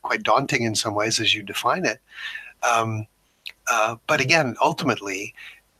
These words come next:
codifying it as a project, documenting it, making sure it's someplace in your system that you'll review that project regularly is going to increase the chances that it happens,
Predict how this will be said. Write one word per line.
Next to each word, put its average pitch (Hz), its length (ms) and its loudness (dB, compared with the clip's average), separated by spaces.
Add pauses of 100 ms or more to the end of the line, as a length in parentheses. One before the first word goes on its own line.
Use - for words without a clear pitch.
(600)
codifying 127 600 2
it 123 80 0
as 117 100 -4
a 110 40 -8
project, 120 460 -2
documenting 120 600 2
it, 117 80 -6
making 117 240 -2
sure - 160 4
it's 101 100 0
someplace 113 400 0
in 117 60 -2
your 101 100 0
system - 380 2
that 107 100 -2
you'll 107 180 -6
review 107 380 -4
that 110 220 0
project 104 400 0
regularly 117 640 -2 (460)
is 123 100 -2
going 123 260 0
to 113 320 -4 (280)
increase 147 340 2
the - 100 -2
chances 107 380 0
that 95 140 -2
it 87 80 -2
happens, 170 520 -2